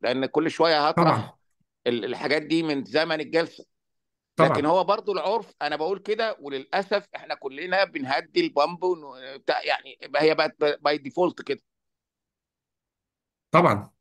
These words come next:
Speaker 2: طبعا. يعني اي انترفنشن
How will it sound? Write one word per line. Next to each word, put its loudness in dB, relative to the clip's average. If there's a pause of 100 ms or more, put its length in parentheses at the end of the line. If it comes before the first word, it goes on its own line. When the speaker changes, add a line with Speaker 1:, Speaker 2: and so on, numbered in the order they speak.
(120)
Speaker 2:
طبعا. -2 (640)
يعني 6 (600)
اي 10
انترفنشن 4